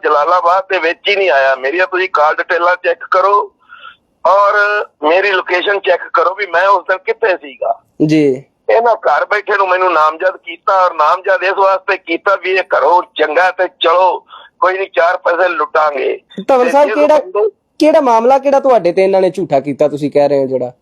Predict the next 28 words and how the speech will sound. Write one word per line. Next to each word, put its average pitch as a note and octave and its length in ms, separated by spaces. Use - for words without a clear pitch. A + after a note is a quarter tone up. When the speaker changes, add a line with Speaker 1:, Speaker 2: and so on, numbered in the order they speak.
Speaker 1:
ਇਹ A4 240
ਇੱਕ - 180
ਨਾ A#3+ 180
ਜੀ A#3+ 520
ਕੋਈ F#3+ 440
ਮੁੰਡਾ F#3+ 320
ਫੜਿਆ G3+ 360
ਸੀਗਾ F#3 460
ਜਲਾਲਾਬਾਦ E3+ 680
ਦਾ, F3+ 160
ਸੰਨੀ F3 340
ਸਾਗਰ C#3+ 340
ਕੋਈ C3 260
ਜੀ। - 220
Speaker 2:
ਅੱਛਾ F3 240
ਜੀ। B2+ 280
Speaker 1:
ਉਹਦੇ B3 320
ਤੇ A3 100
ਇਹਨਾਂ G3+ 240
ਨੇ F#3+ 80
ਪਰਚਾ F#3 420
ਦਿੱਤਾ F#3+ 360
ਸੀਗਾ, F3 600
ਫੜਿਆ A3+ 220
ਜਲਾਲਾਬਾਦ G#3 640
ਸਿਟੀ A3+ 360
ਚੋਂ A3+ 220
ਸੀਗਾ, D3 480